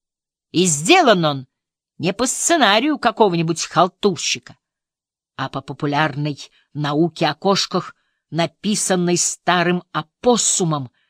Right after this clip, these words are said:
шедевру Томаса Стернза Эллиота. Однажды Эллиот дал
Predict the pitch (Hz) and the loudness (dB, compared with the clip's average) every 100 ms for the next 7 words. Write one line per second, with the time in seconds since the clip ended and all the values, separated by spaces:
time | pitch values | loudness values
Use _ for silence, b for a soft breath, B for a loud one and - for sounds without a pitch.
0 | _ - - 196 165 156 196 170 180 - | _ -8 0 2 4 4 4 2 -2 2
1 | 185 190 175 - 185 170 - - 160 175 | 4 4 2 0 0 0 -4 0 2 4
2 | 170 139 156 - _ - 294 254 185 147 | 2 2 0 -2 _ -2 0 0 0 0
3 | 123 - - - _ _ _ _ _ _ | -4 -14 -18 -20 _ _ _ _ _ _
4 | _ _ _ _ _ _ _ _ _ _ | _ _ _ _ _ _ _ _ _ _
5 | _ _ _ _ _ _ _ 180 175 185 | _ _ _ _ _ _ _ -6 -2 -2
6 | 170 - - 180 170 170 165 165 160 160 | -2 -4 -2 0 0 -2 -8 -6 -4 -4